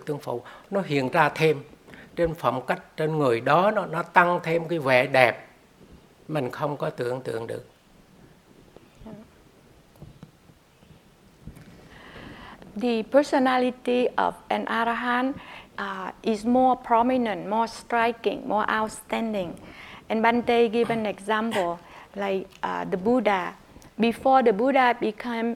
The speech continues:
Speaker 2: enlightened, he was a prince. He was only a bodhisattva.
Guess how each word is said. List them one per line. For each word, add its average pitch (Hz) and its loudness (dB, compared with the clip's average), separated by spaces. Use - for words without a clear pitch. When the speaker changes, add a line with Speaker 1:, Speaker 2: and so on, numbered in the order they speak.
Speaker 2:
enlightened, 208 0
he 233 -2
was 226 0
a 190 0
prince. 214 0
He 226 -2
was 220 0
only 233 4
a 185 2
bodhisattva. 214 0